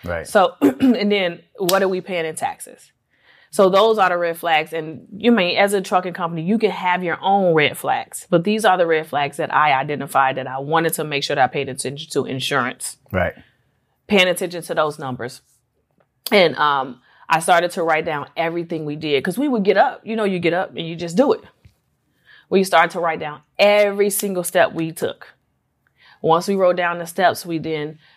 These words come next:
Speaker 2: um, actually started to do, bring the people in to do that. Like, okay,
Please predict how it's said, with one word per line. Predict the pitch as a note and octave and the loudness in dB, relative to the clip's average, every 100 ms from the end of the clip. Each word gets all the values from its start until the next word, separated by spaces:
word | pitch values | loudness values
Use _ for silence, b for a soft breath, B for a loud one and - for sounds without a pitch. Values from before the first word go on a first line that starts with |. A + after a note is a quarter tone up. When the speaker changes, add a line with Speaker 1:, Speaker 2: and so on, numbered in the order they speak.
| _ | _
Speaker 2:
um, | D#3+ C#3+ C3+ G#2+ - - _ _ _ | 2 4 2 0 -8 -16 _ _ _
actually | E3+ F3 - D#3+ | 0 0 -2 -4
started | D#3+ D#3+ D#3 | 0 0 0
to | D#3+ | -2
do, | D#3 D3+ - G#3+ - _ | -2 -4 -6 -18 -20 _
bring | G#3+ C#4 C#4+ | 2 4 4
the | B3+ | 2
people | - A3+ F3+ E3+ | 0 -4 -4 -4
in | D#3 C3 - - | -4 -6 -12 -14
to | - E3+ | -6 -6
do | E3 E3 | -6 -8
that. | A#2+ F#2+ - | -6 -8 -6
Like, | - C#3+ D3 | 0 2 2
okay, | F3 F#3+ E3+ | -2 -2 -4